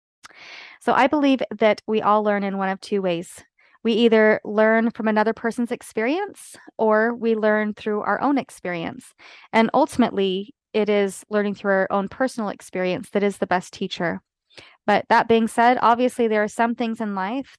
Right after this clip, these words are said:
that I would absolutely prefer that my kids learn through other people's experiences rather than trying it out for themselves. You know, for example, I would prefer that my kids learn through articles and videos and other people's experiences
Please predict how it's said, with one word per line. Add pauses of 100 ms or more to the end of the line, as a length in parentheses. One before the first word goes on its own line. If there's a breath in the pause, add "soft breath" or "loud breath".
that
I
would
absolutely
prefer (440 loud breath)
that
my
kids
learn
through
other
people's
experiences
rather
than
trying
it
out
for
themselves. (380 loud breath)
You
know,
for
example,
I
would
prefer (120)
that
my
kids
learn
through
articles
and
videos
and
other
people's
experiences